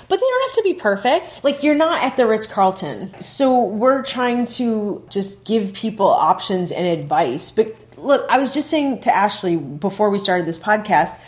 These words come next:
Speaker 2: we just got our newest Airbnb up, right? And we host this podcast. We've been doing Airbnb for years. We've stayed in Airbnbs for years,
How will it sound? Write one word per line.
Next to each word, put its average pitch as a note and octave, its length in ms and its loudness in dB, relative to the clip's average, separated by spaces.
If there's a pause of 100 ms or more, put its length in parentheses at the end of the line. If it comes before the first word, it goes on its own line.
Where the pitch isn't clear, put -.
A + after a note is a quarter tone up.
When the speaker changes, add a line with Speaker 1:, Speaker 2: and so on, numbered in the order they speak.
(300)
Speaker 2:
we C4 200 2
just C#4 380 0
got A3 260 4
our F#3+ 140 2
newest G3 360 0
Airbnb E3 720 -4
up, - 380 -4 (280)
right? F3 400 2 (360)
And G#3 480 4 (200)
we F3+ 160 0
host A#3+ 260 0
this C4+ 160 -4
podcast. G3 600 0
We've F3 120 0
been F#3+ 140 2
doing G3 280 0
Airbnb A#3 500 0
for B3+ 100 -4
years. F#3+ 340 0
We've E3+ 140 -4
stayed F#3 320 0
in G#3+ 100 0
Airbnbs A3 640 -2
for B3 120 -4
years, E3 540 -2